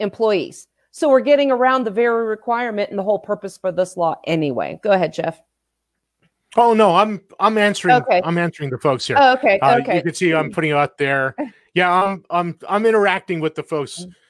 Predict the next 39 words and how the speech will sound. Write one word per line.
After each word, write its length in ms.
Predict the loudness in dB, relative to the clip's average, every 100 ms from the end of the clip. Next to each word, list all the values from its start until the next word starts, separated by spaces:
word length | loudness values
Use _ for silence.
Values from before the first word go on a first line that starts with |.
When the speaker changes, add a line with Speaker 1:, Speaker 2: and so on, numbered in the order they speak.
| _
Speaker 2:
because, 420 | -6 0 2 2 0
you 180 | 0
know, 120 | 2 2
we 140 | 2
had, 300 | 2 0 0
uh, 300 | 0 0 -2 -6 _ _ _ _ -8
Rick 260 | -2 -2 -2
said 260 | -4 -4
to 80 | -4
can 460 | -8 -4 -2 -2 -4
the 120 | -8
deer 300 | -6 -6 -6
meat, 320 | -8 -10 -10
Speaker 1:
Mm. 260 | -10 -12 -12
Speaker 2:
and 240 | -10 -2
Speaker 1:
Yeah. 220 | 0 0
Speaker 2:
then, 240 | -2 -8 -12 _ _ _ -8
uh, 240 | -6 -6
Jeannie 420 | -6 0 0 0
said 280 | -2 0 0
that 160 | 0 -2
importing 480 | -6 -2 -2 -2 -2
meat 200 | -4 -4
is 120 | -4
reprehensible. 1120 | -4 -4 -4 -4 -4 -4 -4 -6 -8 -8 -6
I 60 | -6
was 240 | -6 -10 -16 _ _ _ _ _ _
agreeing 320 | -6 0 2
with 100 | 4
those, 200 | 4 2
and 60 | 2
then 140 | 0
I 80 | 2
just 220 | 2 0
said 160 | 0 -2
to 80 | -2
him, 120 | 0
"Listen, 240 | -2 0
I'm, 200 | 0 0